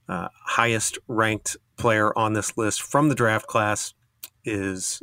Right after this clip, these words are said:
uh, Drew Jones, uh, who was not the number one overall pick, but this is typically the way this goes, right, guys? That the, it's not the guy who was picked first that necessarily is gonna be ranked highest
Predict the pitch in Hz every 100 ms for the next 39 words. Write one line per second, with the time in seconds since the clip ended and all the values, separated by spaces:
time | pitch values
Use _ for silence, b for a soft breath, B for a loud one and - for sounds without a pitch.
0 | - 113 87 - 113 98 98 104 120 131
1 | - _ _ _ _ _ _ _ - -
2 | 92 65 58 52 - - 117 101 - -
3 | 170 139 139 _ - 120 110 107 - -
4 | 123 110 107 107 107 104 - 190 - 190
5 | 156 156 123 - 185 135 139 120 113 110
6 | 107 - 110 95 90 117 104 98 98 90
7 | 95 - 101 98 98 B B B B -
8 | - 160 135 139 127 120 - 131 123 -
9 | - 110 104 - - 107 107 - 104 98
10 | 98 107 98 101 98 101 110 98 92 101
11 | 98 95 -